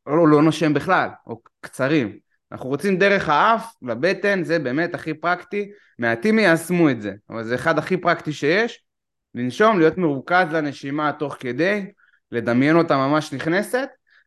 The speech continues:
ואז עצם הפעולה הזאת מוציאה אותך מהמוח, מכניסה אותך לגוף, לנשימה. ואז עוזר לך להיות נוכח, להקשיב בעצם.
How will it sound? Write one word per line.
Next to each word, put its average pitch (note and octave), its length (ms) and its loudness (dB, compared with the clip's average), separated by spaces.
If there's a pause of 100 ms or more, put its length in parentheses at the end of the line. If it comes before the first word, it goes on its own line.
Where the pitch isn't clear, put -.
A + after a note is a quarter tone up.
(100)
ואז F3 160 2
עצם G#3+ 360 0
הפעולה G3 420 2
הזאת A#3 260 0
מוציאה F#3+ 380 -2
אותך G3 200 -4
מהמוח, E3 480 -4
מכניסה D#3 340 -6
אותך D#3+ 160 -8
לגוף, C#3+ 500 -6
לנשימה. A#2 540 -4 (1300)
ואז E3+ 200 2
עוזר E3+ 180 0
לך D#3+ 120 -4
להיות C#3+ 320 0
נוכח, C3 460 -4 (140)
להקשיב C3 640 -2
בעצם. G#2 380 -4